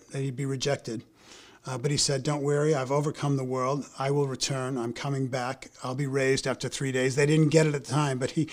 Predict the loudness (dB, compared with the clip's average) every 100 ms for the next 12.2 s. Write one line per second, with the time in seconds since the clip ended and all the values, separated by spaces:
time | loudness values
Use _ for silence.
0 | -10 -2 0 0 6 8 10 8 6 4
1 | 2 0 -2 -8 -4 2 4 4 2 -4
2 | -6 -6 -4 -6 -2 -4 -2 -2 -2 -4
3 | -6 -10 4 6 6 4 6 6 6 0
4 | -2 -2 -2 -2 0 0 -2 -6 -4 -2
5 | 0 -2 -2 -4 -2 -2 0 -2 -4 -12
6 | -16 -4 -2 4 4 4 -2 -4 -2 -2
7 | -4 -2 0 2 0 -2 -4 -6 -2 -2
8 | 0 -2 -2 -4 -10 -20 _ -20 -20 -20
9 | _ _ _ _ _ _ _ 2 6 6
10 | 2 -4 -4 -2 0 -2 -2 0 0 0
11 | -4 -6 -4 -2 -2 -4 -4 -4 -4 -6
12 | -6 -10